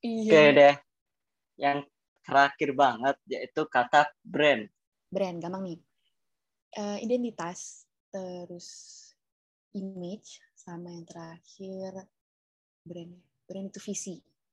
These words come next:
Speaker 2: Oke, katanya gampang banget ya. Emang dia udah usaha gitu, emang beda orangnya.
Speaker 1: <laughs>
Speaker 2: Mantap
Speaker 1: Makanya
Speaker 2: banget.
Speaker 1: sih.
Speaker 2: Sayangnya, sesi game kita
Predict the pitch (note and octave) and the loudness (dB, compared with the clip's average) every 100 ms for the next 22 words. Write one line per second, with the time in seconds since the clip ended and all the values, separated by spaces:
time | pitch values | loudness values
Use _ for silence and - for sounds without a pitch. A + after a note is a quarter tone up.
0 | _ _ - - _ - A#2 A#2+ C3 - | _ _ -12 -12 _ -16 -10 -8 -8 -6
1 | C3 C#3+ D3 - _ C#3 C3+ C#3 C3+ C#3+ | -2 2 0 -2 _ 0 2 2 2 2
2 | C3 C#3+ C#3 - C3 C3 C3+ C3 - - | 0 -4 -4 -4 -6 -8 -8 -6 -6 0
3 | C3 B2+ _ _ _ C3 C#3 C3 C3+ C3 | 0 0 _ _ _ -2 0 0 -2 -2
4 | B2+ C3+ B2+ B2 B2 A#2 B2+ B2+ B2+ C#3 | 0 2 2 2 0 2 0 0 -2 -6
5 | G3+ F3+ F3 E3+ _ _ _ _ _ _ | -12 -14 -14 -18 _ _ _ _ _ _
6 | - - - - C3 B2+ C#3+ C#3+ C3+ C#3 | -20 -20 -8 2 4 8 6 8 8 8
7 | B2 C3 C#3 - - B2 C3+ C3 B2+ A#2+ | 6 6 4 4 4 6 8 6 2 0
8 | D3 - _ _ _ _ _ - C#3+ - | 0 -2 _ _ _ _ _ -6 -4 2
9 | D3 C3 C#3+ C3 - - C3 | 4 6 4 4 -2 2 4